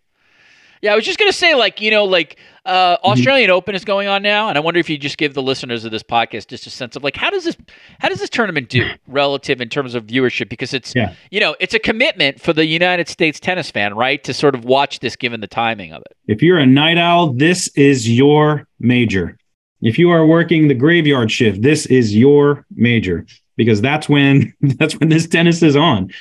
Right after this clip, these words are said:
Speaker 2: It is on while you are asleep. So the numbers are not great. Um, it is a major, and it is the first major of the year. So there's some,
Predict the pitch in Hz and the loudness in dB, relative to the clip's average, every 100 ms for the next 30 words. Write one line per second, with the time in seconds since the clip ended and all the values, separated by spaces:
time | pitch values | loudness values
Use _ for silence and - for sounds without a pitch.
0 | - 127 147 151 156 156 156 147 127 120 | -4 0 2 2 2 2 4 4 4 4
1 | 147 151 135 135 120 117 123 117 92 - | 2 2 2 0 0 -2 0 2 0 -6
2 | - 123 117 113 110 135 196 262 330 214 | -10 -2 2 0 0 0 2 4 4 4
3 | 202 240 226 - _ _ _ _ _ - | 2 0 -4 -10 _ _ _ _ _ -2
4 | 117 131 202 247 - - _ _ _ 127 | 0 2 0 -2 -10 -14 _ _ _ 0
5 | 131 131 131 131 - _ 131 131 190 165 | 4 4 4 2 -4 _ -2 2 2 2
6 | 143 160 185 240 262 254 _ 120 113 110 | 2 2 2 0 -2 -8 _ -2 2 4
7 | 113 113 113 - 123 113 110 156 151 151 | 6 6 4 2 0 0 0 0 0 2
8 | 147 135 135 123 127 165 180 135 123 110 | 0 2 2 4 2 2 0 0 2 2
9 | 113 110 | 2 2